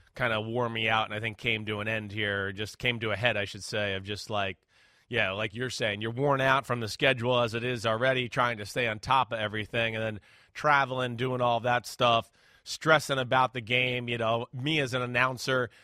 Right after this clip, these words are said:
that's not something I'm, like, totally comfortable doing, right? You know, I haven't done that many games, so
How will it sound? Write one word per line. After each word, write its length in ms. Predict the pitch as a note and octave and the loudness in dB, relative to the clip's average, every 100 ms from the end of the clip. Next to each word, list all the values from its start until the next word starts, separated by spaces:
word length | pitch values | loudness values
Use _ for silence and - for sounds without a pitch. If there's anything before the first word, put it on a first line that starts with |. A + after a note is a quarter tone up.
| _ | _
that's 220 | - B2+ | -6 -4
not 180 | D3 C3+ | 0 0
something 340 | - B2 A#2 A#2+ | 0 -4 -2 0
I'm, 220 | A#2+ A#2+ | 0 0
like, 240 | A2+ G#2+ | -2 -2
totally 460 | - C#3 C#3 B2+ A#2+ | 0 2 2 0 -4
comfortable 540 | - A#2+ A2+ A#2 A#2 | 2 0 0 -4 -2
doing, 360 | A2 A#2+ A2+ A2+ | -2 -2 -2 -2
right? 260 | A#2 A#2+ B2 | 0 0 0
You 100 | A#2 | 0
know, 80 | A#2+ | 2
I 80 | |
haven't 240 | B2 A#2+ A#2 | 2 2 0
done 180 | B2 A#2 | 0 4
that 200 | C3+ B2 | 2 2
many 200 | A#2+ A2 | -4 -4
games, 400 | A#2 A#2 A#2+ G#2+ | -4 -4 -4 -2
so 300 | A#2+ G#2+ | 0 0